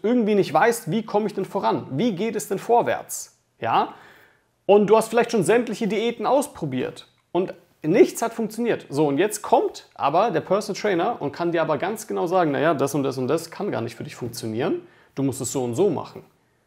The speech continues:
Und er erklärt dir dann, wie das geht, und auf einmal hast du richtig geile Resultate.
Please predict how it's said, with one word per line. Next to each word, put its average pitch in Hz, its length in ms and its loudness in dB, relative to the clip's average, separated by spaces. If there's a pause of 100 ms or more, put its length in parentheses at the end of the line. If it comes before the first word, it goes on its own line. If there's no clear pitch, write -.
(840)
Und 160 160 4
er 165 60 6
erklärt 226 320 8
dir 226 60 0
dann, 208 120 0
wie 202 60 -2
das 185 200 -4
geht, 220 460 2
und 147 120 -2
auf 151 120 -2
einmal 196 220 0
hast 185 160 -6
du 170 40 -6
richtig 185 300 -8
geile 151 260 0
Resultate. 135 680 -2